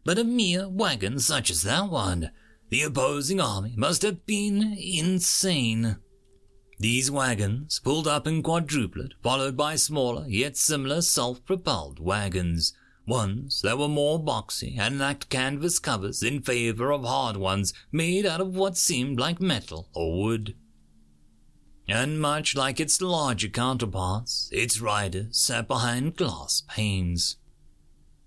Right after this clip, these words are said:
As they arrived, men dressed in green flooded out the back of these strange vehicles.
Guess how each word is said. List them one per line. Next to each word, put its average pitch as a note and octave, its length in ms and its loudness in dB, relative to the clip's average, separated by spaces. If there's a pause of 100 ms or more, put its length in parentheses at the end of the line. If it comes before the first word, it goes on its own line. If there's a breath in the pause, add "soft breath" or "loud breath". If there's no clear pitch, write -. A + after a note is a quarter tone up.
(300)
As C3+ 400 0
they A#2 220 2
arrived, G#2+ 720 -2 (140)
men C#3 480 0
dressed D3 420 0
in E3 100 2
green D#3+ 540 -2
flooded E3 380 0
out C#3+ 220 0
the G3 100 2
back D3+ 400 -4
of F#2+ 120 0
these A#2+ 220 0
strange D2+ 640 -2
vehicles. F#2+ 720 0